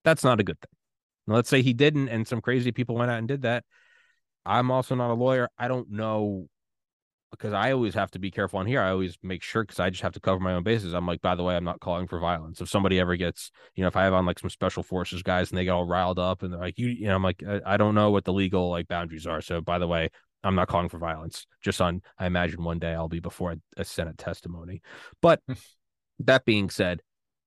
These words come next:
Speaker 1: short of actually harming people, I really don't see any problem with questioning anything and everything. Well, what if it's,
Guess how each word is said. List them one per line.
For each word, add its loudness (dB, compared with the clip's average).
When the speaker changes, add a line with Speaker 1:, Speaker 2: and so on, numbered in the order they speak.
Speaker 1:
short 4
of 4
actually 2
harming -6
people, -20
I -2
really 6
don't 4
see -2
any -2
problem -2
with -6
questioning -2
anything 0
and 4
everything. 0
Well, 4
what 6
if 2
it's, -2